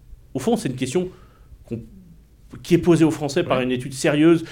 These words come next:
Speaker 1: publiée par Le Monde et la Fondation Jean Jaurès tous les ans.
Speaker 2: Mmh.
Speaker 1: C'est pas, c'est pas, c'est pas une question populiste.
Speaker 2: Non, non.
Speaker 1: C'est une vraie question de, de,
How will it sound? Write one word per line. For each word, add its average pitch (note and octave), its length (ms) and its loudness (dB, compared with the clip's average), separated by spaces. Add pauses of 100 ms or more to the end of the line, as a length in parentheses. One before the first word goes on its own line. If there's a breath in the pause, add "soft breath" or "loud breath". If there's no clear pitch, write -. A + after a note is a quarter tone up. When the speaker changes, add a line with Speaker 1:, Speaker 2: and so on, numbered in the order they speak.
(160 loud breath)
Speaker 1:
publiée B2+ 260 -2
par B2 160 2
Le B2+ 80 0
Monde D#3 280 0
et A2+ 80 2
la A2+ 80 2
Fondation C3 360 -4
Jean C3 120 -2
Jaurès C3 220 0
tous C3+ 120 -6
les C#3 140 2
ans. A3+ 180 0 (100)
Speaker 2:
Mmh. C#3+ 60 -10 (120)
Speaker 1:
C'est B2 180 -14
pas, C#3+ 280 2
c'est - 260 -12
pas, A#2+ 140 -2
c'est A#2+ 120 -8
pas D3 100 -2
une C#3 60 -4
question B2+ 240 -8
populiste. G#3+ 640 -4
Speaker 2:
Non, D#3+ 100 -4
non. G#2+ 140 0
Speaker 1:
C'est - 80 -2
une B2+ 60 0
vraie F#3 200 2
question G#3+ 400 0
de, C#3 180 0 (340 loud breath)
de, B2 180 -4